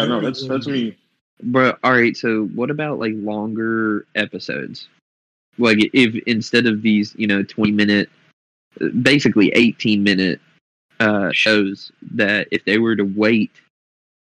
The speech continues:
Speaker 3: like, three weeks, even though it's the same amount of material put into their, like, into it at one time, but get, like, an hour long episode instead. I think I would be more inclined to that rather than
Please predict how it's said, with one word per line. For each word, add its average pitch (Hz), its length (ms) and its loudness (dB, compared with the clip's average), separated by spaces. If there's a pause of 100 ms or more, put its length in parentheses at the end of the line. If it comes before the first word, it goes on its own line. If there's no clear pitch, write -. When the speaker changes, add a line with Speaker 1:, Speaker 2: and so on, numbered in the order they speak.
Speaker 3:
like, 95 300 -4
three 113 240 6
weeks, 107 580 2 (320)
even 127 240 4
though 110 240 4
it's - 220 -2
the 107 140 -4
same 110 280 0
amount 104 200 0
of 101 60 -4
material 101 460 0
put 107 220 0
into 101 240 -2
their, 98 260 -2 (100)
like, 98 300 -4
into 110 300 2
it 101 60 4
at - 80 -4
one 101 200 -2
time, 107 380 -2 (420)
but 104 180 4
get, 107 200 2
like, 101 240 0
an 104 180 0
hour 104 260 2
long 101 280 -2
episode 92 420 -2
instead. 71 500 -6 (1200)
I 120 140 2
think 131 180 4
I 104 80 4
would 113 100 2
be 113 120 2
more 104 200 -4
inclined 95 520 -8
to 101 120 -6
that 95 340 -2 (640)
rather 101 360 0
than 101 560 -4